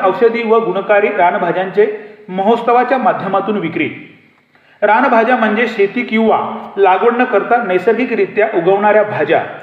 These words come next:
पावसाळा सुरू झाला की त्या भाज्या जंगलात, शेताच्या बांधावर तसेच माळ रानावर मोठ्या प्रमाणात उगवतात. या रानभाज्यांमध्ये विविध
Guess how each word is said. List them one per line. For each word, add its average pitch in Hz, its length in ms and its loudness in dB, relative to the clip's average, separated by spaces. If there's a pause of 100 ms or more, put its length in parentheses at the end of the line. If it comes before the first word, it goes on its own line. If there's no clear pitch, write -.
(340)
पावसाळा 247 420 4
सुरू 226 220 -2
झाला 180 280 0
की 208 260 -4 (300)
त्या 226 120 4
भाज्या 180 420 2 (180)
जंगलात, 208 320 2 (520)
शेताच्या 240 380 2
बांधावर 202 480 2 (220)
तसेच 202 380 0 (220)
माळ 202 300 2
रानावर 214 400 2
मोठ्या 196 300 -2
प्रमाणात 185 360 0
उगवतात. 156 460 -2 (500)
या 254 200 2
रानभाज्यांमध्ये 220 760 2
विविध 214 520 -2